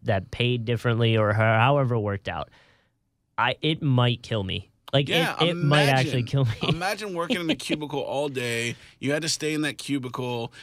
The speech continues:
Speaker 2: and somebody was watching your every fucking move.
Speaker 1: I'd be
Speaker 2: and,
Speaker 1: annoyed.
Speaker 2: ah, it just, it would be the
Speaker 1: Well,
Speaker 2: like
Speaker 1: and,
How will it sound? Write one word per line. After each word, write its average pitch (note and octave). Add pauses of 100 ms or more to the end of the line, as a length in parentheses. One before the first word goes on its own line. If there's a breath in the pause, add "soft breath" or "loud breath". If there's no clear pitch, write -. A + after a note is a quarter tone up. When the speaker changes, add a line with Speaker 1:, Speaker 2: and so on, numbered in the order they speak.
Speaker 2:
and A#2+
somebody D#3
was A#2+
watching C3+
your B2
every C#3+
fucking D3
move. B2+ (320 loud breath)
Speaker 1:
I'd C#3
be C#3
Speaker 2:
and, A#2+
Speaker 1:
annoyed. G#2+
Speaker 2:
ah, C3
it A2+
just, C3
it C#3
would C#3+
be C#3+
the B2+
Speaker 1:
Well, A2
Speaker 2:
like G3+
Speaker 1:
and, E3+